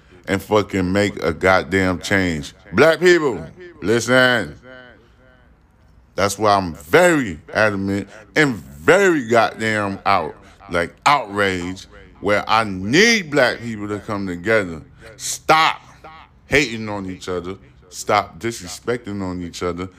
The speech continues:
Stop, uh, um, thumbing your nose on one another.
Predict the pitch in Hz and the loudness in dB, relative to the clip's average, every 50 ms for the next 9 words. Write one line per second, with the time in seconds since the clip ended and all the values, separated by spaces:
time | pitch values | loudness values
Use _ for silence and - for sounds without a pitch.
0 | _ _ _ - - - - - 120 113 107 - - 82 78 - - _ - 117 | _ _ _ -14 -12 -8 -2 0 2 2 2 0 -4 -18 -20 -20 -20 _ -20 -20
1 | 113 110 _ _ _ _ _ _ _ - 113 107 104 - 104 104 98 87 - - | -20 -20 _ _ _ _ _ _ _ 2 4 4 4 2 0 0 0 -2 0 2
2 | 165 165 165 165 156 151 147 139 131 131 135 135 143 147 143 135 123 117 120 120 | 4 4 4 4 2 2 2 2 2 4 6 6 6 6 4 2 2 0 0 0
3 | 113 110 110 110 104 104 101 98 98 98 98 95 80 73 | 0 0 0 -2 -2 -2 -2 -2 0 0 -2 -2 -4 -6